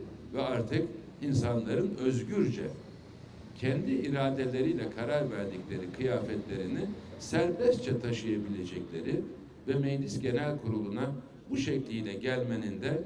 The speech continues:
hukuken de hiçbir suç olmadığı düşünüldü. Herkes bunu büyük bir olgunlukla karşıladı. Değerli arkadaşlar,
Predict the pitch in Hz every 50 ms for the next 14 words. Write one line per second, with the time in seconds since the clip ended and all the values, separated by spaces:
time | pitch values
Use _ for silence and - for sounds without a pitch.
0 | - - - - - - - - - 135 143 208 220 208 - - 165 165 165 165
1 | 170 185 185 196 190 - - - - - - - - - 143 139 127 120 - -
2 | 156 160 - - - - 170 185 190 175 131 113 104 104 98 98 92 85 - 131
3 | 123 - 147 151 156 160 156 160 156 180 185 190 185 - - - - - - -
4 | - - - - - - - - 185 208 202 - - 139 156 180 - - - -
5 | 139 139 - - - 120 131 143 147 - 135 - - 107 110 113 113 107 107 104
6 | 101 117 131 131 135 131 120 117 98 92 92 90 - - - 78 76 76 - -
7 | - - - - - - - - - - - - - - - - - - - -
8 | 185 208 214 214 214 202 165 160 156 139 131 117 117 - - - 92 92